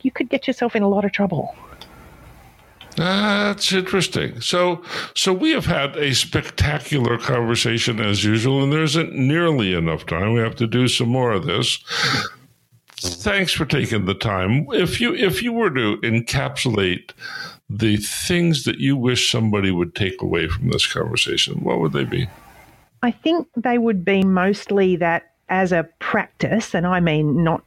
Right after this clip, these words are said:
Speaker 1: necessarily the H R tech practice, but the H R and recruiting practices, we really need to think very seriously about functionally how do we bake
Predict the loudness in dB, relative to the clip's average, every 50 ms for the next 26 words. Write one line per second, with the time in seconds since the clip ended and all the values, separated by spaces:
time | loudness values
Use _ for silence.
0 | -8 -4 0 2 2 2 2 0 -2 0 0 0 2 2 2 2 0 0 -2 -2
1 | -2 -2 -2 -2 -4 -4 -4 -4 -6 -6 -6 -6 -4 -2 -2 -4 -4 -2 -2 -2
2 | -2 0 0 2 2 2 0 -2 -2 -2 0 0 0 0 0 2 2 2 0 0
3 | 0 0 0 0 2 2 2 0 0 -2 -6 -6 -4 -2 -4 -2 0 0 0 0
4 | 0 -2 -2 0 0 0 0 0 -2 -2 -4 -6 -2 0 2 4 4 4 2 0
5 | 0 0 2 2 4 4 4 4 2 2 2 2 2 2 2 2 0 0 0 0
6 | 0 0 0 0 0 0 0 0 -2 -2 0 0 2 2 2 2 2 0 -2 -2
7 | 0 2 2 2 4 4 2 2 2 0 -2 -2 -2 0 0 0 0 -2 -2 -2
8 | -2 0 0 0 -2 -4 -6 -8 -6 -2 -2 -2 0 0 0 0 2 2 2 2
9 | 2 2 2 0 0 0 0 0 2 2 2 2 2 2 2 0 0 -2 -2 -2
10 | -2 -2 -4 -10 -8